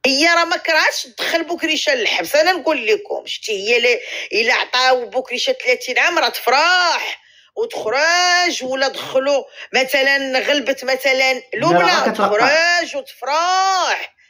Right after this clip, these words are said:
Speaker 1: فهمتوا؟ هي انها تهلكات ماديًا،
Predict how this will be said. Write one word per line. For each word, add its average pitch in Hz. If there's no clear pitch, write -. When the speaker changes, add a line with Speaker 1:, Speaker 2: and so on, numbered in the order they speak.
Speaker 1:
فهمتوا؟ 247
هي 226
انها 254
تهلكات 233
ماديًا، 185